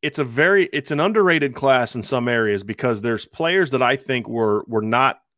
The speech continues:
respected enough from a recruiting standpoint. And, and,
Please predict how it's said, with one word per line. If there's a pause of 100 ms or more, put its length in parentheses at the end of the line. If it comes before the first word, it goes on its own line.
(160)
respected
enough
from
a
recruiting
standpoint. (960)
And,
and,